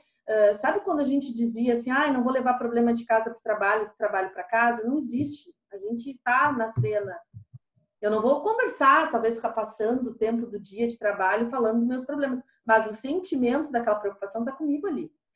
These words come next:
Então, eu vou ter um dia de trabalho influenciado com aquela energia do que tá me preocupando,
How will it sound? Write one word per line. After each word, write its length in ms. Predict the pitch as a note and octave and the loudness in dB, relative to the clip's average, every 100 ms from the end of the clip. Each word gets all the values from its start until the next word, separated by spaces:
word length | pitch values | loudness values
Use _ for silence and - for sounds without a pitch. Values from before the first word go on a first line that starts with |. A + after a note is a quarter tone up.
| _ - | _ -6
Então, 220 | A#3+ B3+ | 0 4
eu 140 | C#4 | 4
vou 220 | A#3 E4 - | 4 2 2
ter 120 | F4+ | 0
um 140 | E4 | 0
dia 180 | B3+ C#4 | 0 0
de 120 | A#3+ | 0
trabalho 540 | A#3+ A#3 G#3+ F#3 G3+ C#4 | 2 2 2 0 0 -2
influenciado 720 | E4 D#4 D4 D4 G#3+ G#3+ G#3+ | -4 -2 -2 0 -2 -2 -2
com 80 | A3 | -10
aquela 300 | - F#3 F#3 | -8 -6 -6
energia 440 | F#3 G3 F#3 F#3+ G3 | -8 -10 -6 -6 -6
do 60 | |
que 120 | A#3+ | -10
tá 100 | C#4 A#3+ | -4 -4
me 60 | |
preocupando, 600 | B3+ B3+ - A3+ A#3+ D#4 | -4 -8 -4 -2 0 -4